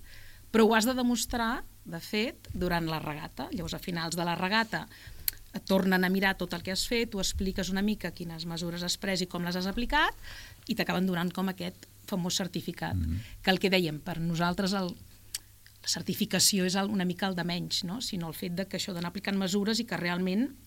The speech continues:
Speaker 1: la
Speaker 2: Mhm.
Speaker 1: gent, el regatista, tothom que ve a la Christmas, es vagi conscienciant.
Speaker 2: No, i de fet, la,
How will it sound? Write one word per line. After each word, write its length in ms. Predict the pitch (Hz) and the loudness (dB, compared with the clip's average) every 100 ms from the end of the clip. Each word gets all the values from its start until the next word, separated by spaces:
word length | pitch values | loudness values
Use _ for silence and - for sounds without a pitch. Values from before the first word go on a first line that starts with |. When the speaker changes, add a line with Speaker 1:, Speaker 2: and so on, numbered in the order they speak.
| - - - - - | -20 -20 -20 -20 -4
Speaker 1:
la 220 | 180 165 | 0 2
Speaker 2:
Mhm. 60 | 160 | 4
Speaker 1:
gent, 260 | 165 165 | 4 4
el 100 | 180 | 2
regatista, 640 | 175 160 165 180 - - 180 | 0 -2 0 0 0 0 -2
tothom 340 | 180 185 185 | -2 -2 -4
que 240 | 185 185 175 | -2 -2 -2
ve 240 | 180 175 | -2 -2
a 60 | 175 | -4
la 80 | |
Christmas, 520 | 170 170 175 214 - - - - - - | -4 -4 0 0 0 -4 -10 -20 -20 -6
es 120 | 160 | 2
vagi 220 | 160 185 | 6 6
conscienciant. 560 | 202 208 170 156 135 127 | 6 2 0 0 6 8
Speaker 2:
No, 40 | |
i 60 | 98 | 8
de 20 | |
fet, 160 | 101 87 | 6 4
la, 260 | 101 95 | 4 4